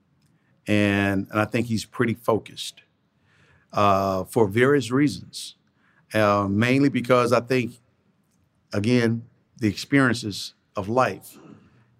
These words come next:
help us turn a corner. And, um, and I think he has gone through enough right now to where,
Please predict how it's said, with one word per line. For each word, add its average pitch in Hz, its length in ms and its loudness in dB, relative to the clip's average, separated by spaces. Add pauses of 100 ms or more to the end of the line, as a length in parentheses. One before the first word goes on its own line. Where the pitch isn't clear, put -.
(300)
help 127 200 0
us 117 160 0
turn 120 260 0
a 107 60 -6
corner. 110 360 -4 (600)
And, 107 500 0
um, 98 600 -2 (100)
and 107 100 -2
I 110 100 2
think 113 260 -2
he 117 220 -2
has 107 240 2
gone 110 260 0
through 110 160 0
enough 104 420 0
right 104 180 -4
now 101 200 -4
to 101 160 -8
where, 101 480 -4